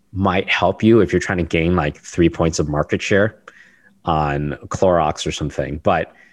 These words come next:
if you're a, a entrepreneur trying to do a startup, or if you're competing in the internet space, I'm just not sure some of those theories actually work given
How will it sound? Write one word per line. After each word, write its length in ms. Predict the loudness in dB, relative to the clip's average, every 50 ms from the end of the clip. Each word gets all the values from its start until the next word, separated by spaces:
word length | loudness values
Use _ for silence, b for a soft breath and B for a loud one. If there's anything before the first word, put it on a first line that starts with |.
| b b b b b b b b -2
if 180 | 0 0 2 4
you're 320 | 4 4 4 4 2 0
a, 80 | -4 -6 -12 _ _ _ _ -2
a 340 | 0 0 2 0 -2 -4 -6 -10 _ -4
entrepreneur 540 | -2 0 0 0 -2 0 2 2 2 2 2
trying 200 | 0 -2 -2 -2
to 60 | 0
do 160 | 0 0 0
a 60 | 0
startup, 580 | -2 -4 -2 0 2 2 2 2 0 -6 -10 _ _ _ _ _ _ -2
or 80 | -2 -2
if 140 | 0 2
you're 180 | 2 4 4 2
competing 460 | 0 -2 -2 0 2 2 2 2 2
in 80 | 0 0
the 80 | -2 -2
internet 400 | 0 0 0 0 0 -2 -4 -6
space, 680 | -6 -6 -4 -2 -2 -2 -2 -4 -4 -8 -8 -10 -14 -20 _ _ -4
I'm 120 | -4 -2
just 180 | -2 -2 0 0
not 220 | 0 0 0 -2
sure 540 | -4 -6 -2 2 2 4 4 4 2 0 -4 b b b b b b b b b b b b b b _ _ _ -12
some 240 | -8 -2 0 2 2
of 60 | 2
those 240 | 2 2 0 0 2
theories 300 | 4 4 6 4 4 2
actually 400 | 0 -2 -2 -2 -2 0 0 0
work 440 | 2 2 2 0 0 -2 -4 -20 -20 _ _ _ _ _ _ _ _ _ _ _ -20 -20 _ _ -2 0 2
given 420 | 2 2 2 2 0 -2 -4 -6